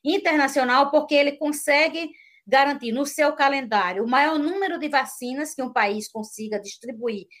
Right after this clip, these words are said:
gratuitamente para toda a sua população e de forma universal. Nós temos em torno de vinte e sete, eh, formulações de vacina dentro do P N I, e é um programa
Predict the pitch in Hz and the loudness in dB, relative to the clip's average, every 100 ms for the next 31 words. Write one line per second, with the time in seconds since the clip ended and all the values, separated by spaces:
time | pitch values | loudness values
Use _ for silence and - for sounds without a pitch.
0 | - - 185 247 247 - 320 339 330 269 | -20 -8 2 4 4 2 0 4 4 4
1 | 226 208 214 233 233 302 330 330 302 269 | 2 -2 0 0 2 2 2 2 0 0
2 | 240 247 220 220 226 247 294 240 220 220 | 0 0 0 0 -2 0 0 2 2 0
3 | 226 220 214 - 202 185 233 392 - _ | 0 -2 -2 0 2 2 2 -2 -8 _
4 | _ 202 233 247 - 233 220 208 254 262 | _ 0 2 2 2 2 2 2 0 0
5 | 233 220 214 220 302 302 - 240 269 370 | 0 2 0 -2 -2 -4 -2 2 2 0
6 | 370 226 - - 185 180 - 220 214 202 | -2 -10 -10 -12 -12 -10 -4 -2 0 -2
7 | 202 208 196 180 - 196 180 - - _ | -2 -4 -2 -4 -6 -10 -10 -12 -20 _
8 | 175 247 233 214 220 208 214 220 240 294 | 2 2 2 -2 2 4 4 4 4 4
9 | 302 - - 269 302 311 359 359 - - | 2 -4 0 4 6 4 0 -4 -10 0
10 | 277 247 240 277 302 311 | 4 4 4 4 4 2